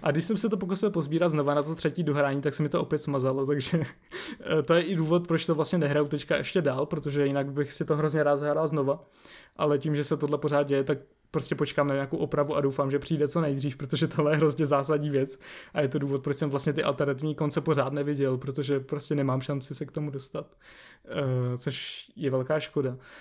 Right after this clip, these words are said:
No a kromě těch klasických bugů je tam taková jako docela právě ta bizarní věc, eh, co se týká audia. Vlastně dvě věci, co se týkají audia. Eh, jedna je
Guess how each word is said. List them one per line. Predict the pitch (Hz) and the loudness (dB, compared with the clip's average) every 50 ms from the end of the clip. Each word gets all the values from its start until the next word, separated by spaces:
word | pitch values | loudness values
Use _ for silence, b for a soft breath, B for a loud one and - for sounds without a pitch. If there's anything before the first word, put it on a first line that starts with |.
| B B B - | B B B -2
No | 160 160 143 | 0 2 4
a | 147 147 160 156 - - | 6 4 4 4 2 0
kromě | - 156 160 160 160 | 0 2 2 2 2
těch | 160 220 202 | 2 0 0
klasických | - - 165 160 - - 170 170 - 185 170 165 | 0 0 0 0 0 -2 -2 -2 -2 -4 0 2
bugů | 160 143 139 131 131 | 2 2 2 2 2
je | 131 | 2
tam | 127 143 143 | 2 2 0
taková | 143 151 - - 151 147 143 | 0 0 0 2 2 2 2
jako | 135 - 165 | 2 0 -4
docela | 151 143 - - 160 147 | -6 -4 0 0 0 2
právě | 151 147 147 147 151 | 2 2 0 2 0
ta | - 160 | 0 -2
bizarní | 139 143 135 143 143 160 170 170 | 0 0 2 2 2 4 2 2
věc, | 151 143 147 147 - B B B B B B B B _ _ | 4 2 0 0 -4 B B B B B B B B _ _
eh, | - - 143 139 139 139 139 139 135 | -4 -2 0 2 2 2 2 0 0
co | 131 - 135 | -2 -6 -8
se | - - 156 | -8 -8 -8
týká | 143 143 139 - 170 165 170 165 - | -8 -10 -6 -2 0 2 2 2 2
audia. | 147 143 147 143 143 143 131 120 135 - - _ _ _ _ _ _ _ _ _ _ _ - - - - - - - - | 0 0 2 2 2 2 2 2 -2 -8 -18 _ _ _ _ _ _ _ _ _ _ _ -20 -20 -20 -20 -20 -16 -12 -4
Vlastně | 143 135 143 135 185 | 0 0 2 2 2
dvě | 175 143 147 | 4 4 4
věci, | 143 160 156 - 147 | 4 4 2 2 0
co | 123 | 0
se | 120 131 | 0 0
týkají | 127 131 131 143 131 131 | -2 0 0 0 0 0
audia. | 147 135 120 123 127 120 120 | 0 0 0 0 -2 -2 -4
Eh, | - - - - - - - - _ _ _ _ - - 156 143 131 131 127 135 135 131 131 135 135 135 135 135 - | -8 -16 -20 -20 -20 -20 -20 -20 _ _ _ _ -6 -2 2 2 4 4 6 6 6 6 6 6 6 6 4 2 0
jedna | - 139 135 131 151 156 160 | 0 -2 0 0 2 2 4
je | 170 175 180 185 190 190 190 190 180 170 - | 4 6 6 6 6 6 6 6 4 2 0